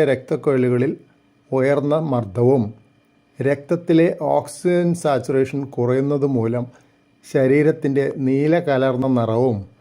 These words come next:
ഉള്ള ഒരു അവസ്ഥയാണ് ഐസൻമെംഗർ സിൻഡ്രോം.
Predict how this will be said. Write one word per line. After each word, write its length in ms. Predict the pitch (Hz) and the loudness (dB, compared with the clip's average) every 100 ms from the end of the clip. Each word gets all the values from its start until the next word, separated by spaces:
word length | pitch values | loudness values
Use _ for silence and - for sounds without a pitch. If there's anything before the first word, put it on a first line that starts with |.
| _ _ _ _ | _ _ _ _
ഉള്ള 300 | 131 127 135 - | 0 2 2 0
ഒരു 220 | 131 131 | 0 0
അവസ്ഥയാണ് 760 | 147 117 120 - 143 123 113 131 - 139 | 0 0 -2 -2 0 2 0 -2 -4 -4
ഐസൻമെംഗർ 720 | 123 127 147 135 127 120 131 | -2 0 0 0 2 0 -4
സിൻഡ്രോം. 460 | - 127 113 104 | -2 -4 -4 -8